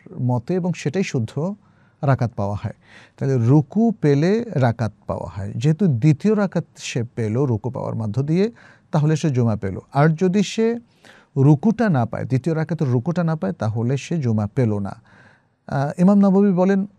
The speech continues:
ওয়াবিহি ক্বালা আকতারুল উলামা, অধিকাংশ উলামায়ে কেরামের এটাই হচ্ছে বক্তব্য, তারা এটাই বলেছেন। আহ, এবং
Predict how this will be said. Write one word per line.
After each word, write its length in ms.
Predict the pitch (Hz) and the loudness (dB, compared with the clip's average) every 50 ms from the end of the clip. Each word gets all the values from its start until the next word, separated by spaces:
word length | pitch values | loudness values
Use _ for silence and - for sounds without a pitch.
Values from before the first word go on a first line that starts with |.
| _ _ _ - | _ _ _ -2
ওয়াবিহি 560 | 147 147 156 151 143 185 190 151 185 226 220 208 | 2 2 4 4 4 4 2 4 4 2 2 0
ক্বালা 440 | 214 - 170 175 175 180 170 175 - - | 0 0 0 0 0 0 -2 -4 -4 -2
আকতারুল 600 | 175 170 - - - - 175 160 156 156 147 139 | -2 -2 -2 -4 -6 -2 -2 0 0 2 0 0
উলামা, 720 | 131 - 143 123 120 117 104 110 113 110 110 107 104 117 - _ _ _ _ _ _ _ _ _ _ _ _ _ _ _ _ - | 2 2 4 4 4 4 2 2 0 0 0 -2 -4 -6 -10 _ _ _ _ _ _ _ _ _ _ _ _ _ _ _ _ 0
অধিকাংশ 440 | 156 147 202 180 208 196 - - - | 4 6 6 6 4 2 0 0 0
উলামায়ে 340 | 170 147 139 139 147 143 135 | 0 0 0 0 -2 -2 -2
কেরামের 360 | - 165 170 175 180 190 - - - | -2 -2 -2 -2 -2 -4 -6 -6 -4
এটাই 340 | 156 135 117 - 156 151 151 | -4 -4 -2 0 0 0 0
হচ্ছে 300 | 135 143 135 - - 147 | 0 -2 -2 -4 -4 -4
বক্তব্য, 520 | 117 92 - - - - 131 - - - - _ _ - | -4 -4 -6 -8 -10 -10 -10 -10 -12 -18 -18 _ _ -4
তারা 180 | 143 131 127 123 | -4 -2 -2 -2
এটাই 220 | 123 120 139 139 | -2 0 0 0
বলেছেন। 440 | 113 - - - 104 - - - - | 0 -2 -6 -10 -10 -10 -10 -10 -12
আহ, 1600 | - - _ _ _ _ _ _ _ _ _ _ _ _ _ - - 151 135 127 127 127 123 123 123 123 123 120 - - - | -12 -16 _ _ _ _ _ _ _ _ _ _ _ _ _ -10 -4 -2 0 2 2 2 2 2 2 2 0 0 0 0 2
এবং 400 | 165 170 220 202 180 202 226 233 | 2 2 4 2 2 0 0 -2